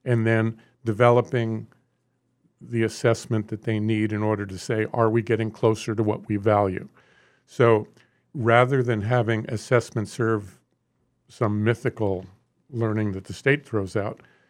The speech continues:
I think the focus is much more on who are the kids, where are they starting from, where, what are the kids who are, uh, who I am working with, what do they come in knowing, what do they come in not knowing? What, what, where are they?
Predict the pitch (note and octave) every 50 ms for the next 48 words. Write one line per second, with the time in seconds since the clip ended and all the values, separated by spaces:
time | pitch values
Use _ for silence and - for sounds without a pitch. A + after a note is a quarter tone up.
0 | _ _ _ _ _ _ _ _ - C3 A#2+ - C3+ C3 C3 - B2+ - - C3
1 | B2 - - B2+ - - C3 A2+ - - A#2+ G#2+ - - B2+ A2+ A2+ A2 G#2+ G#2+
2 | G#2 C3+ C#3+ C3 A#2+ A2 A#2 - - - C3 C3 B2 G2+ A2 G#2 G#2+ A#2 B2 C#3
3 | D3 C#3+ C#3+ A#2+ - - B2+ B2 B2+ A#2+ A2+ G#2+ - - G#2+ G#2+ - G2+ _ _
4 | _ _ _ _ - B2 G#2+ G2 G#2+ A2 A#2 - - - - - B2+ A#2+ B2 B2
5 | C3+ C3+ C3+ - - C#3 B2 A2+ G2+ - _ _ _ _ _ - A#2+ B2+ A2+ G#2
6 | A2 A2 A#2 - - B2 A#2+ B2 - - - C3 A#2+ A#2+ C3+ C#3+ C#3+ C3 B2+ B2+
7 | A#2+ A2+ - B2 G#2+ G2+ G2 F#2 - - - _ _ _ _ _ - A#2 A2 A#2
8 | A#2 C3+ C3 C3 B2+ B2+ B2+ - C3+ B2 A#2+ A2+ A2+ A2 G#2+ G#2+ G#2+ G#2+ A2 A#2
9 | A#2+ B2+ C3 C#3 D#3 - _ _ _ _ _ _ - A2+ A2 G#2 A2 G#2+ A2 G#2+
10 | G#2 - A#2+ A#2 A2+ A2+ G#2+ G#2 G#2 G2+ G2+ _ _ _ _ - C3+ A2 A2+ C3+
11 | - - A#2 A2 A2 A2 A2 A2 G#2+ G#2 G2 G#2 G#2+ A2 - _ - B2 A#2 A#2
12 | A2+ A#2 - - - F3 E3 C#3 C#3 C#3+ B2+ A#2+ A2+ A#2+ A#2 A#2 A#2 A2 A2 F#2+
13 | F#2 G2 A2+